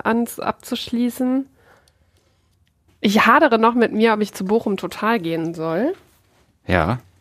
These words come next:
Speaker 1: Die Kollegin Chantal Teubert hatte
Speaker 2: Festival,
Speaker 1: mich
Speaker 2: ne? Oder was
Speaker 1: gefragt.
Speaker 2: ist, ist es
Speaker 1: Genau,
Speaker 2: Festival?
Speaker 1: ja, ja,
Speaker 2: Ja.
Speaker 1: so ein Umsonst-Festival. Ich war da noch nie. Warst du schon mal bei Bochum Total?
Speaker 2: Nee.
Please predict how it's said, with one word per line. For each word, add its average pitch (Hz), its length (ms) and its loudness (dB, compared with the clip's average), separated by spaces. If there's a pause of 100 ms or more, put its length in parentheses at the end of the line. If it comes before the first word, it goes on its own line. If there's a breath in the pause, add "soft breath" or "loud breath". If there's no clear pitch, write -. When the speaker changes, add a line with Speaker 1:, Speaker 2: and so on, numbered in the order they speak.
(540)
Speaker 1:
Die 208 180 -8
Kollegin 202 460 -2
Chantal 196 420 0
Teubert 202 380 2 (120)
hatte 233 140 2
Speaker 2:
Festival, 233 80 2
Speaker 1:
mich 233 160 2
Speaker 2:
ne? 233 80 4
Oder 240 60 2
was - 40 -8
Speaker 1:
gefragt. - 300 4
Speaker 2:
ist, 240 80 -6
ist - 60 0
es 202 40 4
Speaker 1:
Genau, 202 140 6
Speaker 2:
Festival? 208 240 6
Speaker 1:
ja, 220 60 6
ja, 208 80 6
Speaker 2:
Ja. 202 40 4
Speaker 1:
so 202 120 -2
ein 196 100 2
Umsonst-Festival. 185 880 0
Ich - 160 -10
war 220 120 4
da 359 120 4
noch 143 220 0
nie. 165 280 -4
Warst 156 200 -4
du 220 40 -6
schon - 120 -12
mal 294 80 0
bei 190 100 0
Bochum 185 320 -4
Total? 180 560 -6
Speaker 2:
Nee. - 160 -6